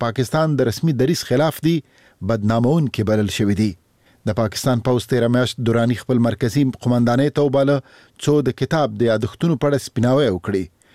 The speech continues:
دغه راز پر نوموړي له پاکستان نه پر وتلو بندیز هم لګېدلی دی. د پاکستان د پوځ ویان آصف غفور ویلي دي، د آی اس آی پخوانی مشر اسد دوراني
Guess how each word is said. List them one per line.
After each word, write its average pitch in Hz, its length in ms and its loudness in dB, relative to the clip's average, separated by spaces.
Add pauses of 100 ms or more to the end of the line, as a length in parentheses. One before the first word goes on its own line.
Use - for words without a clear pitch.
(320)
دغه 110 180 0
راز - 200 -4
پر 113 200 0
نوموړي 127 340 2
له 117 160 -4
پاکستان 139 560 0
نه 139 220 0
پر 113 160 2
وتلو 113 320 0 (440)
بندیز 110 460 0
هم 104 180 0
لګېدلی 101 460 0
دی. 110 100 0 (680)
د 151 160 0
پاکستان 160 460 0
د 147 100 -4
پوځ 151 200 2
ویان 160 300 0
آصف 131 320 -2
غفور 156 260 2
ویلي 143 300 2
دي، 143 100 0 (360)
د 131 180 0
آی 127 100 0
اس - 140 -2
آی 143 180 0
پخوانی 135 380 2
مشر 139 320 -2
اسد 127 260 -2
دوراني 131 340 2